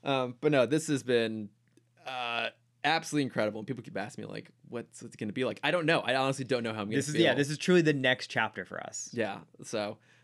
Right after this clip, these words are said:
Speaker 1: uh, you know, I still have to go off and edit this.
Speaker 2: Yep.
Speaker 1: Which is, uh, but then it'll truly be done for me when we, when we post this on Tuesday. We don't have to do anything more with it.
Speaker 2: Yeah.
Speaker 1: So
Speaker 2: Oh, man.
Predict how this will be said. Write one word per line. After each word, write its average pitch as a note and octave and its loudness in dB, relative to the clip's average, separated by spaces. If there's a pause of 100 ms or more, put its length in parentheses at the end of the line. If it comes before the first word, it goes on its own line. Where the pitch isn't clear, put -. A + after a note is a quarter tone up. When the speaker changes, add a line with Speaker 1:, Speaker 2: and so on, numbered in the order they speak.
(140)
Speaker 1:
uh, C3 0
you C3 2
know, A2 -6
I C3 4
still D3+ 0
have C#3 0
to A#2+ -8
go C3 6
off B2 4
and B2 -6
edit B2+ 0
this. C#3+ -4 (300)
Speaker 2:
Yep. A#2 -4 (200)
Speaker 1:
Which D3 -10
is, B2+ -6
uh, C#3 -8
but B2+ -2
then G#3+ 4
it'll A3+ 6
truly F#3 6
be D#3+ 6
done C#3+ 4
for - -10
me A2+ -2
when A2+ -6
we, A2 -4
when A#2+ -4
we A#2 -6
post D3 4
this C#3 0
on C3 -2
Tuesday. A#2 -4
We A2+ -10
don't A#2+ -8
have B2+ -6
to A2+ -16
do A2+ -4
anything B2+ -6
more A#2 -4
with A#2+ -6
it. E3 -4
Speaker 2:
Yeah. G2 -10 (440)
Speaker 1:
So G#2+ -12 (400)
Speaker 2:
Oh, F#2+ -12
man. F#2+ -10